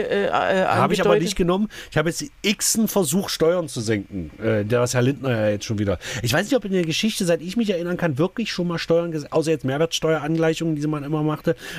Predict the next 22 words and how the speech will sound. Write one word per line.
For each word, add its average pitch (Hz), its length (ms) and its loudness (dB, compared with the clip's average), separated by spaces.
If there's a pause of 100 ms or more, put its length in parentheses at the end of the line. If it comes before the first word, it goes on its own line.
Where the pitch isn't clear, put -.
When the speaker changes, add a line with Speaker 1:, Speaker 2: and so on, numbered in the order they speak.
Speaker 2:
aber 151 120 2
ob 170 120 -4
schon 185 160 0
mal 185 100 2
irgendwann 226 380 2
Steuern 175 360 0
gesenkt 160 560 0
wurden. 82 300 -6 (520)
Speaker 1:
Ja, 139 100 0
unter 165 260 -2
Schröder, 180 600 -2 (200)
äh, - 60 0
aber 175 400 2
dann 165 240 -4
eben 196 220 -2
sehr 190 200 0
ungleich. 143 480 -2
Ja? 151 260 0
Da 147 180 0
gab's 143 180 2
Speaker 2:
Genau. 120 140 2
Speaker 1:
ja, - 40 -8